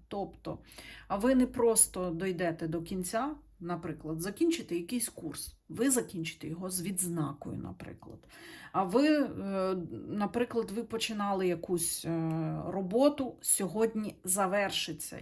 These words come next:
І ви, а, ну як це? Це як, знаєте, як, ну, щось таке хороше. Це, це коли винагорода вам буде за це. На кінець-то ви закінчили, добудували хату, в'їхали в хату. Оце і є ця карта. Це дуже хороша карта.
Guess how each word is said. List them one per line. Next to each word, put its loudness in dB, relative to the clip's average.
І -4
ви, 0
а, -2
ну -6
як -4
це? -6
Це 0
як, -2
знаєте, 0
як, -6
ну, -2
щось 2
таке -4
хороше. -2
Це, -6
це -2
коли -2
винагорода 4
вам 0
буде -4
за -6
це. -6
На -4
кінець-то 0
ви 0
закінчили, -2
добудували 0
хату, -4
в'їхали -2
в -6
хату. -8
Оце -2
і 0
є -4
ця -4
карта. -8
Це -4
дуже -4
хороша -8
карта. -12